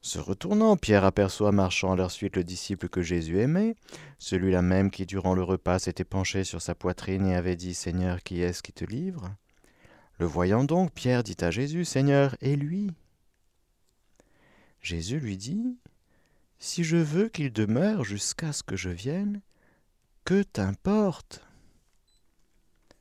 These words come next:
Si je veux qu'il demeure jusqu'à ce que je vienne, que t'importe ?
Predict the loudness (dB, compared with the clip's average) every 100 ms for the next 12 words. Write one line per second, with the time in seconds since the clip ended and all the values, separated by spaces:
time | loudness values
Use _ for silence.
0 | _ _ _ _ _ -10 -4 -2 0 0
1 | 2 4 2 0 0 0 -2 -8 _ _
2 | _ _ _ -12 -6 -4 -2 -2 0 0
3 | 0 -2 -4 -6 -6 -6 -6 -6 -4 -4
4 | -4 -8 -8 -10 -8 -8 -10 -14 _ _
5 | _ -6 0 0 -2 _ -2 0 0 0
6 | 0 -2 -8 -20 -20